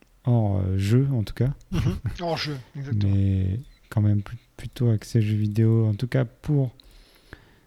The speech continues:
Speaker 1: on va commencer par Bud, qui a lu le nouveau, euh, livre de Jason Schreier, Press Reset.
Speaker 2: Exactement. Euh, j'ai lu le
Speaker 1: En
Speaker 2: bouquin.
Speaker 1: V O, je pense. C'est pas traduit
Speaker 2: Il est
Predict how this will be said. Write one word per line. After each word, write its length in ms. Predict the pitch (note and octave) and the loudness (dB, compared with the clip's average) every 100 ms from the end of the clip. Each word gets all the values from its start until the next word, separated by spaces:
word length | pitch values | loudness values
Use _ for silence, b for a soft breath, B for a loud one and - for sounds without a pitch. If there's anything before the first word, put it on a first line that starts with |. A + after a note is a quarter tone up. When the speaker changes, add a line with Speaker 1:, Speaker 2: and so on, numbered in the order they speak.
| B B2 | B 2
Speaker 1:
on 60 | |
va 80 | A#2 | 2
commencer 360 | - A2+ A2 A#2 | 2 0 0 0
par 220 | G#2+ G2+ | 2 2
Bud, 380 | G2 B2 C#3 A#2 - - _ b b b b b - _ | 4 2 2 -4 -8 -20 _ b b b b b -20 _
qui 360 | - A#2+ G3+ - | 0 0 0 -2
a 140 | A#2 G#2+ | 2 4
lu 340 | G#2 B2 G3 - A2 | 4 2 2 -4 -6
le 80 | G2 _ | -6 _
nouveau, 400 | A#2 A#2+ B2 - - - | 0 4 4 2 -4 -2
euh, 180 | A2+ G#2 | 2 4
livre 300 | A2 A#2 A2 | 4 4 2
de 100 | G2+ | -2
Jason 300 | G2+ A2 A#2 G#2+ | -4 2 2 2
Schreier, 500 | - A2 G#2+ A#2 B2 - - - | 0 2 4 4 2 -2 -20 -14
Press 240 | - B2+ - | 2 2 2
Reset. 360 | - G2+ F#2+ G2 - - - _ | -2 -2 -2 -6 -12 -18 -20 _
Speaker 2:
Exactement. 720 | D#3+ C#3+ F3+ - F3 E3 D#3+ F#3+ | -8 -4 -4 -4 -6 -6 -8 -10
Euh, 680 | D3+ C#3 C#3 C3+ C3 C3 B2+ | -8 -6 -8 -10 -10 -12 -12
j'ai 180 | C3 C3+ | -10 -8
lu 160 | C#3 E3+ | -8 -6
le 120 | D3+ | -8
Speaker 1:
En 20 | |
Speaker 2:
bouquin. 360 | B2+ B2+ A#2+ A2 | -6 4 4 6
Speaker 1:
V 100 | A2 | 6
O, 200 | G#2 G#2+ | 6 2
je 120 | G2+ | 0
pense. 320 | G#2 G#2 G2 - | -2 -2 -4 -6
C'est 260 | - G2+ | -8 -2
pas 80 | G#2+ | -2
traduit 300 | - G#2+ | 0 -2
Speaker 2:
Il 40 | |
est 40 | G2+ | 0